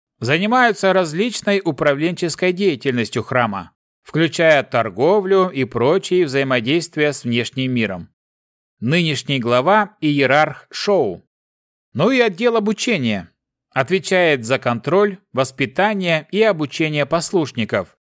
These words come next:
а также старших учеников. Ответственен за проведение различных испытаний. Временный глава – суверен Кайзер. Внезапно послышался приглушенный стон. Пошатнувшийся Рю едва не свалился на пол.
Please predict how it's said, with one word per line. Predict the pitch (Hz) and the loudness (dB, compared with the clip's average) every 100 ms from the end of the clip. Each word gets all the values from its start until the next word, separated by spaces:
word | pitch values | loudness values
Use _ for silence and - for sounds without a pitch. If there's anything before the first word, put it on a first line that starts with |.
| _ | _
а | 127 117 | -6 0
также | 127 160 202 | 2 2 0
старших | - 139 131 147 123 | 0 0 0 -2 -6
учеников. | 160 175 175 175 139 95 - _ _ _ _ _ - | -4 -2 -4 -2 -2 -2 -10 _ _ _ _ _ -2
Ответственен | 131 - 113 165 196 - 160 143 | -2 -2 0 0 -2 -6 -4 -2
за | 123 | -2
проведение | - 120 120 107 196 208 185 | 0 -2 -2 0 0 0 0
различных | 151 120 135 - 139 156 | 0 -2 -4 -4 -6 -4
испытаний. | 135 - 160 180 127 92 - _ _ _ _ _ - | -4 -4 -2 0 -2 -8 -12 _ _ _ _ _ -12
Временный | 110 160 196 160 147 120 | -2 0 2 0 -2 0
глава – | 120 117 156 208 - _ _ _ _ | 2 4 4 2 -6 _ _ _ _
суверен | - - 156 135 123 147 175 | -12 -2 0 2 2 2 -2
Кайзер. | - 202 156 101 98 87 _ _ _ _ _ _ _ _ _ _ _ _ | -2 0 0 -2 -8 -12 _ _ _ _ _ _ _ _ _ _ _ _
Внезапно | 98 120 120 202 220 180 | -6 -2 0 0 -2 -4
послышался | 147 139 190 196 180 - 160 | -2 -2 -2 0 -2 -2 -4
приглушенный | 135 135 123 120 131 113 113 | -2 -2 -2 -2 -2 0 0
стон. | 117 - 113 90 - _ _ _ _ _ - | -2 -4 -4 -4 -12 _ _ _ _ _ -4
Пошатнувшийся | 120 - 143 196 220 - 175 - 147 147 | -2 0 0 0 0 0 -2 2 2 4
Рю | 202 214 | 2 0
едва | 147 147 143 180 | -2 -4 0 0
не | 185 165 | 0 -4
свалился | 160 160 170 165 160 | -2 0 0 0 -2
на | 165 147 | 0 -2
пол. | 110 85 | -4 -8